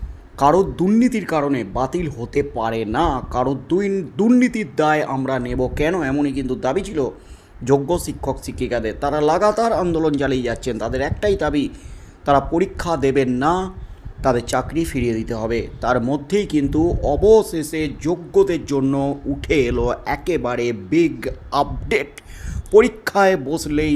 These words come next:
চাকরি পাকা যোগ্যদের। এসএসসির নোটিফিকেশন জারির পরপরই যখন আন্দোলনের ঝড় আছড়ে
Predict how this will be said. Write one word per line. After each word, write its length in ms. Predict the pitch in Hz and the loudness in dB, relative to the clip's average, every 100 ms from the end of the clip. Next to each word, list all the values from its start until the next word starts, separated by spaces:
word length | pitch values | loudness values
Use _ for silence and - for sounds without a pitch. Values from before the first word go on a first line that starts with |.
| 147 | 0
চাকরি 460 | 151 147 - 147 147 - | -4 -6 -6 -2 -2 -2
পাকা 320 | - 156 160 160 - - | -4 -2 -2 -4 -4 2
যোগ্যদের। 560 | 220 185 214 208 - - - - - - - - - - - - | 2 4 4 6 4 0 -8 -10 -16 -20 -20 -20 -20 -20 -18 0
এসএসসির 500 | 180 226 247 240 233 185 | 0 0 -4 -4 -2 0
নোটিফিকেশন 640 | 156 185 254 247 233 220 202 | 0 0 0 2 2 0 0
জারির 300 | 180 180 180 143 | 0 0 0 -2
পরপরই 420 | 156 147 160 151 131 113 | -4 -2 -2 -4 -6 -6
যখন 340 | 196 190 185 120 - | -4 -2 -2 -2 -2
আন্দোলনের 640 | 156 214 226 220 202 190 131 | -2 -2 0 2 2 -2 -6
ঝড় 360 | - 135 170 - - | -6 0 0 0 -8
আছড়ে 380 | - 170 - - | -8 -6 -6 -6